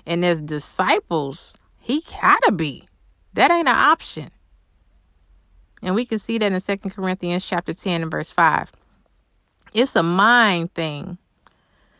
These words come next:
that's being renewed and transformed in the renewed image of Christ.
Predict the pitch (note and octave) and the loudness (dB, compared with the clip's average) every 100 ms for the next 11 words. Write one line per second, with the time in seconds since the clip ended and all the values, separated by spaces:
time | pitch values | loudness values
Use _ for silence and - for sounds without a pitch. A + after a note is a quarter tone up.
0 | _ _ - F3+ F3+ E3+ G3+ G3+ F#3+ F3 | _ _ -2 -2 -2 0 2 4 2 2
1 | E3 F#3 G#3+ G#3+ A3 A3 - D#3+ D#3 - | 2 2 2 0 -2 -6 -10 -10 -10 -4
2 | G3 F3+ F#3 - G#3+ G3+ F3+ F3 F#3+ F3+ | -2 -2 -4 -4 0 2 0 -2 -2 0
3 | F3 E3+ E3 E3+ F#3+ A3 A3+ F#3+ - _ | 0 0 -2 0 0 0 0 -4 -10 _
4 | G3 A#3+ G#3+ F#3 - F#3 - - A#3+ G3+ | -2 0 0 -2 -4 -6 -4 2 4 4
5 | E3+ | 0